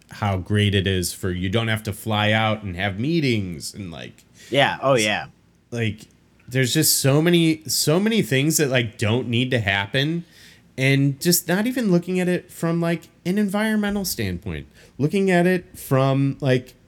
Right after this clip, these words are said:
Speaker 1: a, a person, a human standpoint. Like, you, at your first job, you have to drive, what was it, forty minutes?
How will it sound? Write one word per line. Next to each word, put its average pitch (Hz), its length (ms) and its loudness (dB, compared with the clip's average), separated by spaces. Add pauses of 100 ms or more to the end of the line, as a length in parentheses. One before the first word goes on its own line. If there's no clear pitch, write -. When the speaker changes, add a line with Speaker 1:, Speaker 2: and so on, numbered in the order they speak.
(120)
Speaker 1:
a, 135 440 4 (320)
a 135 260 2 (1600)
person, 147 520 0 (300)
a 123 100 -4
human 143 600 0
standpoint. 82 640 -4 (460)
Like, 110 420 2 (720)
you, 123 480 2
at 104 120 -2
your 123 140 2
first 185 280 0
job, 78 240 -4 (920)
you 120 280 2
have 139 200 2
to 127 100 0
drive, 120 580 2
what 117 240 2
was 110 160 0
it, 101 140 -2
forty 120 360 4
minutes? 123 460 -2